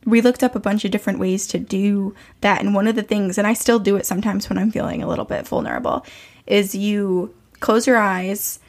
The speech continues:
and you visualize yourself being wrapped in, like, a silk thread. And it can be whatever color you want. I mean, it just comes to your own imagination.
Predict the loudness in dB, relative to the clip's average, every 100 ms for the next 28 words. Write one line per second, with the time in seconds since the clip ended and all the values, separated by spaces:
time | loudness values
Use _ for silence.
0 | _ -4 0 2 2 2 2 2 2 2
1 | 2 2 0 -2 -4 -10 _ _ -2 2
2 | 2 2 0 2 0 -2 -8 -2 2 2
3 | 0 -4 -8 -6 -8 _ _ _ -8 0
4 | 0 0 -2 -4 0 2 2 0 -6 -10
5 | -4 -2 -2 -6 -10 _ _ _ _ _
6 | _ -2 0 2 2 4 4 2 2 4
7 | 4 4 4 4 4 0 0 2 2 -2
8 | -4 -2 -2 -4 -2 0 0 -2 0 0
9 | 0 0 -2 -4 -4 -4 -4